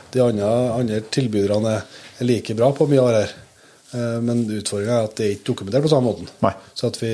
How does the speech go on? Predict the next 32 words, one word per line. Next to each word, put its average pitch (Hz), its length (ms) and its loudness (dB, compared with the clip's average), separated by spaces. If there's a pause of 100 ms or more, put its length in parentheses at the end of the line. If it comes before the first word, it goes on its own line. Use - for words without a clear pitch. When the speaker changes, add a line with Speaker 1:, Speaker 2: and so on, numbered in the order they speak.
(180)
Speaker 1:
vet 101 260 -4
ikke 139 200 2
ennå. 92 100 -6 (320)
Speaker 2:
Nei. 92 80 0 (320)
Speaker 1:
Eh, 107 380 -6 (100)
så 110 100 -6
det 139 140 2
er 135 80 6
jo 120 80 2
noe 110 100 0
som 110 140 -4
jeg 117 160 2
har, 123 240 4
eh, 117 460 0 (260)
heiet 101 320 2
på 104 140 0
og 110 100 -4
håpet 98 240 -2
kommer, 135 240 2
fordi 123 160 6
at 110 80 -6
nå 117 80 0
begynner 110 240 2
det 101 80 0
å 104 60 -6
bli 113 100 -2
såpass 113 240 0
mye 110 160 2
hundekasser 101 560 -2
etter 101 400 -4
veien 135 320 4
at, 143 80 -10